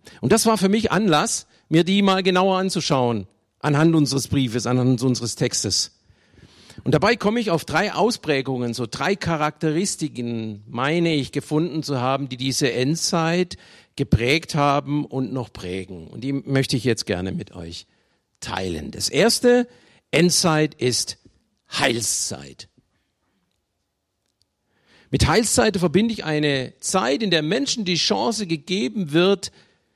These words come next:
sich für ein Leben mit Jesus Christus zu entscheiden.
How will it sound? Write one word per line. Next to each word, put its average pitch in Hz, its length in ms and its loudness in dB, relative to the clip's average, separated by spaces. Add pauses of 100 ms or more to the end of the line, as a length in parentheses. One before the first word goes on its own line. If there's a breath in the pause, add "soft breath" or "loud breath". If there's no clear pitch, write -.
(1040 soft breath)
sich - 220 -2
für 127 140 2
ein 110 100 0
Leben 135 360 4
mit 123 120 -4
Jesus 110 380 -4
Christus - 400 -8
zu - 80 -12
entscheiden. 82 560 -14